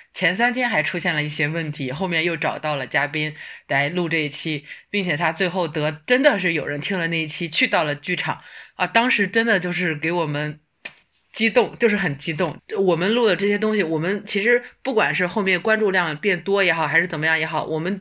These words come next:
始终觉得他就是一个特别小众的人，大家可能，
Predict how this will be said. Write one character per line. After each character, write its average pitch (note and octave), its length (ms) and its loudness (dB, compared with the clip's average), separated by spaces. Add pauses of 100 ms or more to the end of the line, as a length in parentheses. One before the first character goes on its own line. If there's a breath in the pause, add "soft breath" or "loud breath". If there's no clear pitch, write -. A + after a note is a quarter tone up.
始 - 300 -4
终 C4 200 0
觉 E3+ 140 2
得 - 120 0 (300 loud breath)
他 D4 160 2
就 D#4 140 0
是 B3 160 4
一 F#3 40 2
个 F#3+ 80 0
特 G3+ 140 -2
别 A3 140 2
小 C3+ 220 0
众 F3+ 200 -2
的 C3+ 120 -4
人， B2+ 140 -4
大 E3 140 2
家 G3 100 4
可 F3+ 140 0
能， D3+ 220 -4